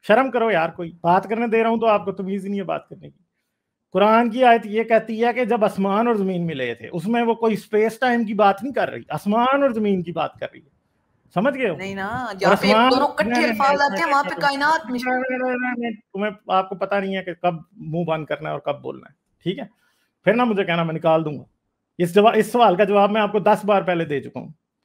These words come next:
Speaker 1: अब प्रॉब्लम ये है कि आपको अपने कुरान की साइंसी गलती नहीं नजर आ रही, तो आपको बुरा ही लगेगा, आप हर बार उसी तरह एतराज करोगे, तो वो एतराज आप अभी भी करते जा रहे हो। तो यार, दस बार ये बात पहले हो चुकी है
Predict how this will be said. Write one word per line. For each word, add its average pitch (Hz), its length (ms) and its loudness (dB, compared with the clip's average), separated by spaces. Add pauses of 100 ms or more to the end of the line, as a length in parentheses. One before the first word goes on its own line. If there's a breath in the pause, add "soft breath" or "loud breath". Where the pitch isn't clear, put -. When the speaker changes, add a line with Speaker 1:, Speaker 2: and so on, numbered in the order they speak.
(400)
Speaker 1:
अब 147 80 0
प्रॉब्लम 190 440 4
ये 247 180 4
है 254 80 6
कि 254 60 2
आपको 226 420 6
अपने 233 180 -2
कुरान 214 360 0
की 202 120 -8
साइंसी 202 320 -2
गलती 196 260 0
नहीं 214 180 0
नजर 208 200 2
आ 170 140 6
रही, 170 180 -2
तो 226 80 -2
आपको 220 240 4
बुरा 185 220 4
ही 254 60 4
लगेगा, 202 340 2
आप 196 180 4
हर 196 140 4
बार 233 220 6
उसी 226 160 -4
तरह 220 300 -2 (300 soft breath)
एतराज 170 360 2
करोगे, 156 320 -8 (880)
तो 175 60 0
वो 220 140 8
एतराज 214 340 6
आप 202 160 4
अभी 170 200 -4
भी 185 80 -4
करते 196 260 -2
जा 175 160 0
रहे 160 120 -4
हो। 160 60 -12 (680)
तो 151 60 -10
यार, 220 220 4
दस 214 260 2
बार 233 200 6
ये 220 80 -2
बात 190 280 0
पहले 185 200 2
हो 165 100 -2
चुकी 135 320 -16
है 151 220 -8